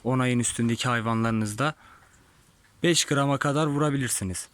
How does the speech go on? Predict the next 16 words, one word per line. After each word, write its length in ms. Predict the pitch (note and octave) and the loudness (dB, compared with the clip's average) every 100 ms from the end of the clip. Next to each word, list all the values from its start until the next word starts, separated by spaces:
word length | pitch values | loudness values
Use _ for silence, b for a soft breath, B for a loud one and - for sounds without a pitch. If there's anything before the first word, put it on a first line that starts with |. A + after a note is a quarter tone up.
| _ _ _ - _ _ _ _ - | _ _ _ -20 _ _ _ _ -12
Böylelikle 760 | - - C#3 D#3 D3+ C#3+ - | -10 -6 0 2 4 2 0
hayvanınızı, 600 | C#3+ C3+ C#3 C3+ C3+ D3 - | 0 0 0 0 0 -2 -2
e, 40 | A#2+ A2 G#2+ G#2+ G#2+ G#2+ A2+ | -2 0 0 -2 -2 -2 -4
bu 60 | C3+ | -4
sıkıntıdan 500 | - - B2 C3 C#3+ | -4 -2 -2 0 -2
kurtara-, 420 | - - C3+ C3+ | -6 -6 -2 -2
bu 120 | B2 | -2
beladan 380 | B2 B2 C#3 D#3 | -2 0 2 0
kurtarabilirsiniz. 1000 | - - C#3 C3+ C3 A#2+ - G2+ F#2 - _ _ _ - - | -2 -4 -2 0 -2 -4 -4 -4 -6 -14 _ _ _ -18 -4
Bakın 360 | E3 - B2 G#2+ | -4 -2 -4 -4
arkadaşlar, 580 | A2 A2 A2 G#2+ - C3+ | -8 -8 -10 -10 -8 -8
gördüğünüz 420 | B2+ B2 C3 A#2 | -6 -6 -6 -8
gibi 120 | A2+ | -8
muhtemelen 440 | A2+ C#3 A#2+ C3 C3 B B B B B | -8 -6 -6 -8 -10 B B B B B
şu 160 | - C3 | -8 -4
şekilde 520 | B2 G#2+ G#2 G2 | -4 -4 -8 -8